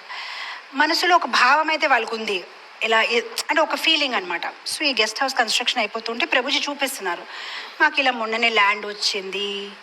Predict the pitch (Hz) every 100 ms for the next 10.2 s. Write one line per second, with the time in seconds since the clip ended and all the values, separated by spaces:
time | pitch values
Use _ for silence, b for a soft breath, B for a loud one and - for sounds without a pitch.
0 | B B B - 214 208 202 190 190 214
1 | 214 208 208 254 202 190 214 214 202 214
2 | - 208 196 - 202 196 202 190 - -
3 | 202 196 180 170 170 202 196 - 175 -
4 | 214 - 220 - 208 - 214 202 202 208
5 | 208 214 208 196 220 233 320 277 B B
6 | B B - 269 - 330 285 277 311 294
7 | 226 190 - - 233 240 226 214 196 185
8 | - - 220 247 247 220 240 311 254 254
9 | 262 269 262 320 320 330 302 269 247 220
10 | 180 160